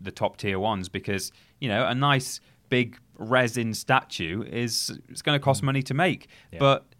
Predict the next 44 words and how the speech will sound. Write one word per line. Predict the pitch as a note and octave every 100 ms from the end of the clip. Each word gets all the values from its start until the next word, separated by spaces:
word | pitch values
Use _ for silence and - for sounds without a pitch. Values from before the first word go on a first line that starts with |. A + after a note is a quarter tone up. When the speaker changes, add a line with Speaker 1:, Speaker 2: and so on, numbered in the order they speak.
| -
Speaker 1:
don't | G3 G#3 E3
charge | - C#3+ B2 -
me, | A2+
like, | G#2+ G#2 G#2
nearly | A2+ G#2+ G#2
a |
hundred | G#2 G2+ F2+
quid | - A2+ F#2 -
to, | G#2+ G2+ - _ _ _
what, | - A2 G2 - _
have | - A2
a | G#2+
few, | - A#2 A2+ G#2
like, | A2 G#2+ G#2+ - - _ -
O | A2
P | A2 A2
weapons | G2 A2 - F2+ F2 F#2
at | E2+
launch | F2+ E2+ F#2 - -
or, | F#2 F#2 F2+ F2 -
you | G2+
know, | E2+ F2
Speaker 2:
Mm-hmm. | F#2+ F2 D#2+
Speaker 1:
a | -
fancy | G#2+ G#2+ G2
skin | - B2+ F2 F2+ _ -
when | B2 A#2+ A#2+ A#2 _ _ _ _ _
you've | - B2
only | E3 D#3
had | C#3
to | C3+
make | B2+ C3 A#2+
that | A2+
once | A2 A#2 C3 F2 - -
in | A2
a | G2
studio. | - C3 A2 F2 D2+ D#2+
Some, | - C#3+ C3+ B2+ -
some | - C3+
artist | B2 B2+ B2+ G2 F2+ G2
has | F2+
developed | F#2+ G#2+ G2 D#2+
some | - G#2 G2+
asset | G#2 - - D2+ -